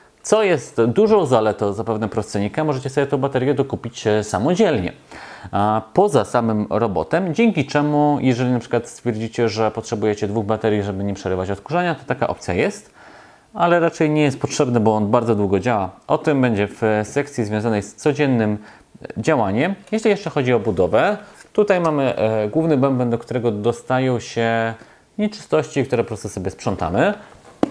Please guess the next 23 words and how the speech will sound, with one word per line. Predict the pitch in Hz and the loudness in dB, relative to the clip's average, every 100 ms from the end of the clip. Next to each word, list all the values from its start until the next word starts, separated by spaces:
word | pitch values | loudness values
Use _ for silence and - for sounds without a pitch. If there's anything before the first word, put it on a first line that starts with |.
| - - - _ | -6 -20 -20 _
W | - | 0
ten | 226 | 2
sposób | 214 185 165 139 | 2 0 2 0
otwieramy | - 135 131 127 | 0 2 2 2
go | 110 98 - | 2 0 0
i | 147 151 127 | 0 2 4
wysypujemy, | 127 123 127 - 120 104 92 120 160 - - - _ | 2 2 -2 -2 0 2 2 -2 -4 -10 -20 -20 _
a | - 107 113 113 117 | -4 0 0 -2 -4
w | - | -2
innych, | 202 196 185 - | 0 0 -2 2
e, | 156 151 147 135 | 4 4 4 2
modelach | 139 135 143 135 | 2 2 0 -2
często | 135 131 | -6 -6
to | 120 | -2
jest | 120 - | -4 -2
blokowane | 107 143 151 143 143 127 | 2 2 2 0 2 0
i | |
trzeba | - 123 | 0 -2
to | 107 | -2
wszystko | - 127 - - | -8 -10 -4 -4
odblokowywać. | 120 117 117 113 180 190 160 - | -2 0 2 2 2 2 -2 -8
Zdecydowanie | - 147 147 156 147 135 110 | -2 -2 0 0 2 0 2
wolę, | 123 117 | 2 2